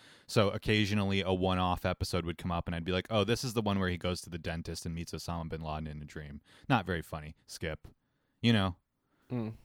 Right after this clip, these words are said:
Speaker 1: I don't even remember, like, what the point of the episode was. I just remember it doesn't tie in, and you don't really need it for continuity purposes, so I'd rather just get to the meat of it.
Speaker 2: Was that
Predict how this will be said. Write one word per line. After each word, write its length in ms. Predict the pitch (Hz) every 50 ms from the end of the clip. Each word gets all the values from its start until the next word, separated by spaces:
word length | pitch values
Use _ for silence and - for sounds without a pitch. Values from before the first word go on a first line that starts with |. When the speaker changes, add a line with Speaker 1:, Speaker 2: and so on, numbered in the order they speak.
| - - -
Speaker 1:
I 80 | 135
don't 140 | 135 139 143
even 180 | 135 120 123 120
remember, 400 | 117 110 113 113 113 110 113 113
like, 180 | 110 107 -
what 140 | 107 104 -
the 80 | 90 85
point 360 | - - - 101 95 95 101
of 120 | 98 92
the 100 | 101 101
episode 320 | 101 98 - - - 104 95
was. 180 | 101 101 95
I 80 | 95 98
just 180 | 101 104 -
remember 300 | 107 104 101 98 95 95 90
it 100 | 85 -
doesn't 300 | 104 101 87 92 98 -
tie 260 | - - 101 92 90
in, 260 | 87 90 90 90 90
and 100 | 87 87
you 80 | 87 87
don't 240 | 85 90 85 85 90
really 240 | 92 85 80 80
need 220 | 80 80 82 85 82
it 140 | 87 80 -
for 100 | - 90
continuity 640 | - - 87 85 80 - 78 82 82 82 82 87 85
purposes, 580 | - - 95 90 - - - - 98 92 87 -
so 180 | - 87 80 80
I'd 120 | 80 80
rather 240 | 85 80 80 78 80
just 200 | - 82 - -
get 140 | - 85 -
to 100 | - 82
the 100 | 76 73
meat 240 | 76 78 80 78 -
of 80 | 135 135
it. 140 | 135 127 - _ _ _ _ _ -
Speaker 2:
Was 220 | - 151 165 160 -
that 220 | 208 240 277